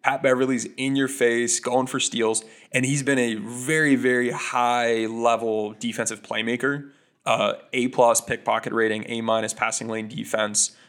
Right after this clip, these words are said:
um, compared to all starting players. Really, really good there. When you compare him with starting point of attack defenders, his on-ball defense grade's a D minus. His ball screen navigation's an F.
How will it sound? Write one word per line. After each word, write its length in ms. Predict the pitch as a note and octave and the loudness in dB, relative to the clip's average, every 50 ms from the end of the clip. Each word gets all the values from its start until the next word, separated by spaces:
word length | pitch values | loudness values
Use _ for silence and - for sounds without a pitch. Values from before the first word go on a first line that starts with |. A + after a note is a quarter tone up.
| _ _ | _ _
um, 220 | - A#2 G#2+ G#2+ G#2+ | 0 0 0 0 -2
compared 300 | - B2 A2+ A#2+ A2+ A2+ | -6 -2 0 2 2 2
to 40 | A2 | 2
all 120 | A2+ G#2+ | 2 2
starting 560 | - - - A2+ A2 G#2+ G#2+ G#2 G#2 G#2 G#2 - _ | 2 2 2 2 0 0 0 -4 -6 -8 -12 -14 _
players. 460 | - C3+ C#3 C#3 C3+ B2+ B2+ A#2+ - - - - _ _ _ | 0 2 4 4 4 4 4 2 0 -4 -8 -20 _ _ _
Really, 360 | - B2 C3 D3+ E3+ D#3+ D3+ | -8 0 4 6 6 8 6
really 200 | C#3 C#3+ C#3+ C3 | 6 6 6 4
good 240 | B2+ A2+ A#2+ A2+ A2 | 4 4 2 0 2
there. 320 | A2+ A2+ A2 G#2+ A2 A2 - - - _ _ _ | 2 2 2 2 0 -4 -10 -18 -20 _ _ _
When 140 | B2 C3 C3+ | 2 2 2
you 60 | B2 | 2
compare 420 | - C3+ C3+ - - B2+ C3+ C#3+ | 0 -4 -6 0 2 4 4 4
him 300 | C#3 D3 D#3 D#3 D3 C3+ | 4 2 0 0 0 0
with 500 | B2 A#2 A#2+ A#2+ A#2 A#2 A2+ - - - - _ | 0 2 2 2 2 2 0 -4 -8 -12 -8 _
starting 360 | - - - C3 B2 A#2+ A2+ | 0 2 4 4 2 2 0
point 180 | G#2+ - A#2+ A#2+ | -2 -4 -4 -4
of 60 | G#2+ | -4
attack 320 | A2 - A#2+ A2+ A2 - | -4 -2 -2 -2 -2 -4
defenders, 500 | - A#2+ - A#2+ A#2 B2 C#3+ D3+ D3 - - - - _ - | -6 -6 -4 -2 -2 -2 -2 -2 -2 -6 -8 -14 -20 _ -8
his 120 | B2 A2+ | -2 2
on-ball 280 | A2+ A#2 B2 B2+ B2 A2+ | 4 6 6 6 4 2
defense 340 | A#2 A2 G#2 B2+ B2+ C3 | 0 -2 -2 -2 -2 -2
grade's 220 | - D#3+ D#3 C#3 B2 | -2 -2 -2 -2 -2
a 40 | A2+ | -4
D 160 | - A2+ A2 | -4 -6 -6
minus. 540 | G#2+ G#2+ F#2 B1+ C2+ - - - - - - _ _ _ | -4 -4 -4 -4 -4 -2 -4 -4 -4 -6 -10 _ _ _
His 140 | - C3 A2+ | -4 -4 0
ball 160 | A2+ A#2+ A#2+ | 4 4 4
screen 220 | A#2 - - B2+ A#2+ | 4 4 0 0 2
navigation's 560 | A#2 A2+ A2+ A2+ A2 G#2+ - - A2 G#2+ - | 2 2 2 0 -2 -2 -4 -4 -6 -8 -8
an 80 | - | -8
F. 320 | - - - - - - | -10 -10 -12 -14 -18 -20